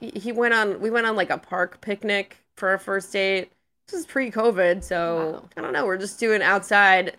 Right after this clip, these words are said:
Speaker 1: dating anyway. You know, and it was, like, pretty nice, uh, but it was just, like, a first date. It was, I was kinda, like, seeing,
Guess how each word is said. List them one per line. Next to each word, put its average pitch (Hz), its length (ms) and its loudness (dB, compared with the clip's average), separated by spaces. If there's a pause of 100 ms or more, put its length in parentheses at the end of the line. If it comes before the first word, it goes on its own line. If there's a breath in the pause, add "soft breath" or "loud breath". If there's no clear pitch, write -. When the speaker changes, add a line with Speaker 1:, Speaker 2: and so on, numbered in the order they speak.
Speaker 1:
dating 185 460 -2
anyway. 175 560 -4 (1200)
You 349 80 2
know, 302 240 8
and 262 100 10
it 254 60 10
was, 269 160 2
like, 330 140 -2
pretty 311 260 0
nice, 214 640 6
uh, 190 760 4
but 285 500 2
it 381 140 0
was 440 160 0
just, 415 160 -6
like, - 140 0
a 370 60 -2
first 311 340 -4
date. 262 420 2
It - 80 -8
was, 214 160 -8
I 220 80 0
was 214 160 -6
kinda, 226 260 -2
like, 190 180 0
seeing, 208 640 0